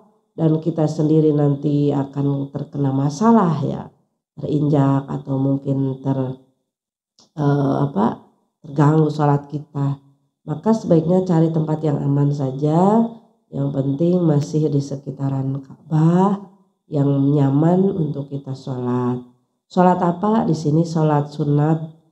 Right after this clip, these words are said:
eh, dua rakaat ya, sholat sunat tawaf dua rakaat. Atau, eh, sholat sunat mutlak bisa.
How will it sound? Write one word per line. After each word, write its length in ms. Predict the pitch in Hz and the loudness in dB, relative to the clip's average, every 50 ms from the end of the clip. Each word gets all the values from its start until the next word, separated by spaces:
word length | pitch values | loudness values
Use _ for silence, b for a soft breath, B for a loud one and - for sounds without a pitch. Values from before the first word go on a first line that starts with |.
| _ _ _ _ _ _ - | _ _ _ _ _ _ -6
eh, 560 | 139 147 143 139 139 139 139 135 135 135 139 139 | -2 0 2 2 2 4 2 2 2 0 0 0
dua 240 | 147 160 165 175 170 | 2 4 4 4 4
rakaat 640 | 170 175 170 - - 175 156 156 - 147 - - _ | 2 0 -2 -2 -6 -10 -10 -10 -10 -12 -14 -12 _
ya, 240 | - 135 131 139 143 | -8 -8 -8 -8 -10
sholat 400 | - - 175 175 170 165 160 160 | -6 0 2 2 2 2 0 0
sunat 400 | 170 165 156 156 151 156 - - | -2 0 0 0 0 -2 -4 -2
tawaf 560 | 147 143 135 135 143 151 208 - 160 - - _ _ _ _ _ _ _ - | 0 0 2 2 2 0 -2 -2 -6 -12 -20 _ _ _ _ _ _ _ 0
dua 240 | 156 160 160 151 143 | 2 4 4 4 4
rakaat. 640 | 139 135 139 - - 131 131 127 131 131 127 - - _ _ _ _ _ _ _ _ _ _ _ _ | 2 0 -2 -4 -8 -10 -8 -6 -6 -6 -6 -8 -12 _ _ _ _ _ _ _ _ _ _ _ _
Atau, 280 | _ 143 139 - 170 185 185 185 180 180 185 - | _ -8 0 4 6 6 6 6 4 0 -4 -8
eh, 680 | - 156 147 147 147 151 151 147 147 147 147 143 139 - - - _ _ - | -6 -4 -2 0 0 0 0 0 -2 -2 -2 -4 -6 -8 -10 -14 _ _ -20
sholat 400 | - - - 170 156 156 156 160 | -14 -4 0 2 4 4 2 2
sunat 400 | - - 185 180 185 185 185 185 | 2 2 4 4 4 4 2 0
mutlak 800 | 190 202 202 202 - - - _ - 175 165 160 160 - - - | 0 0 -2 -2 -6 -10 -18 _ -6 -4 -4 -4 -4 -8 -10 -6
bisa. 400 | 147 147 143 - - - 131 | -4 -4 -4 -6 -8 -14 -18